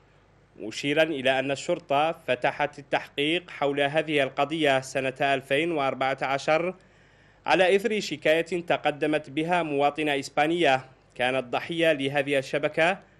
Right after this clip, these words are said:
التي تنشط بماس بالوماس ولاس بالماس بجزر الكناري. وأضاف المصدر ذاته أن مستشارا للضرائب كان يتزعم هذه الشبكة ويقوم بتزوير توقيع م-،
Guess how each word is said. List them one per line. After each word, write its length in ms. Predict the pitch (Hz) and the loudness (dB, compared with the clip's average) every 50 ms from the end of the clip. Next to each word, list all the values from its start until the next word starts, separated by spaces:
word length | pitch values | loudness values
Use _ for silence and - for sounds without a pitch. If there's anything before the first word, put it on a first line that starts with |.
| _ _ _ _ - | _ _ _ _ -16
التي 300 | 71 87 101 110 - 139 | -12 -12 -10 -8 -10 -10
تنشط 760 | 123 - 156 156 151 151 - 156 151 - 170 175 180 180 180 - _ _ _ _ _ _ _ - | -6 -4 -4 -4 -2 -2 -2 -2 -2 -2 -2 -2 -2 -2 -4 -6 _ _ _ _ _ _ _ -4
بماس 600 | 135 135 135 139 151 151 147 - - - - - - | -2 -2 0 0 0 0 -2 -4 -8 -10 -10 -2 0
بالوماس 640 | 135 135 143 170 165 147 143 151 147 - - - - - | 0 2 2 2 0 2 0 0 -2 -2 -8 -12 -14 -14
ولاس 440 | 101 120 127 127 127 139 143 - - | -6 -2 0 0 2 2 -2 -2 0
بالماس 520 | - 156 156 151 139 143 147 147 - - - | 0 0 0 2 0 0 -2 -2 -6 -10 -8
بجزر 580 | 139 139 135 123 143 147 143 151 147 139 101 | -6 -6 -6 -6 -8 -4 -4 -2 -2 -2 -2
الكناري. 640 | 139 135 135 - 147 147 147 147 151 143 131 127 127 - _ _ _ _ _ _ _ _ _ _ _ _ _ - | -4 -2 -2 -2 0 0 0 0 -2 -2 -4 -4 -6 -10 _ _ _ _ _ _ _ _ _ _ _ _ _ 0
وأضاف 420 | 123 131 135 131 123 151 147 165 | 2 2 4 4 4 4 4 6
المصدر 600 | 151 147 143 135 147 165 175 - - 175 170 151 | 4 4 4 4 2 0 0 2 2 2 2 2
ذاته 560 | 127 135 143 151 151 156 139 151 170 180 151 | 2 0 0 0 2 2 2 2 2 0 -2
أن 440 | 127 127 127 120 120 120 82 78 120 | -2 -2 -2 -2 -2 -4 -4 -6 -6
مستشارا 600 | 127 127 - - - 135 - - 165 160 160 160 | -6 -8 -6 -4 -4 -4 -2 0 0 2 2 0
للضرائب 880 | 160 160 143 135 131 131 127 127 123 120 131 131 139 151 165 170 175 170 - - | -2 -2 -4 -4 -2 -2 -2 -2 0 0 2 2 4 2 2 2 0 -4 -6 -2
كان 200 | - 131 131 131 | 0 0 2 2
يتزعم 760 | 131 135 131 135 143 127 - 151 - - 151 156 156 151 147 | 2 0 0 -2 -4 -2 -2 -2 0 0 -2 -2 0 -2 -2
هذه 380 | 135 123 156 165 147 156 143 135 | 0 0 0 0 2 2 0 0
الشبكة 600 | 127 - - 151 151 147 - - 160 170 196 202 - - _ _ _ _ _ _ _ _ _ _ _ | 0 0 -2 -2 -2 -2 0 0 0 0 0 -2 -6 -16 _ _ _ _ _ _ _ _ _ _ _
ويقوم 540 | - - 113 117 117 117 147 165 175 175 170 | -6 -2 0 0 0 0 -2 -2 0 0 -2
بتزوير 800 | 156 147 139 123 - 147 131 110 131 139 156 165 160 160 160 170 180 - _ _ _ | -2 -4 -8 -4 -2 -4 -4 -2 -4 -4 -4 -2 -2 -2 -4 -4 -8 -12 _ _ _
توقيع 640 | - 123 117 117 - - - 160 156 143 147 160 160 | -4 -4 -4 -4 -6 -4 -2 -2 -2 -2 -2 -4 -2
م-، 180 | 151 135 127 | -2 -4 -6